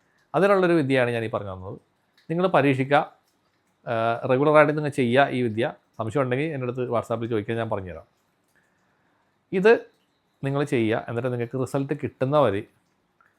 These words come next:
ഏഹ്, പറ്റുമെന്നുണ്ടെങ്കിൽ എനിക്കൊന്ന് മെസ്സേജ് ചെയ്ത് അറിയിക്കണം. കാരണം എനിക്കൊന്ന് അറിയാനുള്ള ആകാംക്ഷയുണ്ട്. കാരണം ഞാൻ നിങ്ങൾക്കിത്, ഏഹ്, വളരെ തികച്ചും ഫ്രീ ആയിട്ട് പറഞ്ഞു തരുന്നൊരു വിദ്യയാണ്. പക്ഷേ അപ്പോൾ നിങ്ങൾ ചെയ്യുമ്പോൾ അതിൻ്റെ ഒരു കൗതുകമുണ്ട്, അതിൻ്റെ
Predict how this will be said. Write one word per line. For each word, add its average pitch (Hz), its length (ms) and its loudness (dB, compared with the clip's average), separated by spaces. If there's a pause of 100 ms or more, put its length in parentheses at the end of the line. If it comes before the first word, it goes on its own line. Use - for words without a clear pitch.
(680)
ഏഹ്, 98 500 -6
പറ്റുമെന്നുണ്ടെങ്കിൽ 104 580 -6 (160)
എനിക്കൊന്ന് 104 360 -8 (640)
മെസ്സേജ് 107 260 -6
ചെയ്ത് 104 160 0 (120)
അറിയിക്കണം. 98 440 -6
കാരണം 98 200 -8
എനിക്കൊന്ന് 101 280 -6
അറിയാനുള്ള 107 340 -2
ആകാംക്ഷയുണ്ട്. 107 420 -4
കാരണം 101 180 -4
ഞാൻ 101 140 -8
നിങ്ങൾക്കിത്, 113 320 -6 (800)
ഏഹ്, 113 340 0 (420)
വളരെ 123 260 4 (440)
തികച്ചും 131 300 0 (920)
ഫ്രീ 156 160 2
ആയിട്ട് 156 220 6
പറഞ്ഞു 135 180 2
തരുന്നൊരു 135 260 0
വിദ്യയാണ്. 113 260 -2 (800)
പക്ഷേ - 180 -8
അപ്പോൾ 135 140 -2
നിങ്ങൾ 147 220 -4
ചെയ്യുമ്പോൾ 147 400 2
അതിൻ്റെ 156 240 0
ഒരു 165 80 0 (120)
കൗതുകമുണ്ട്, 139 440 4 (140)
അതിൻ്റെ 113 200 -4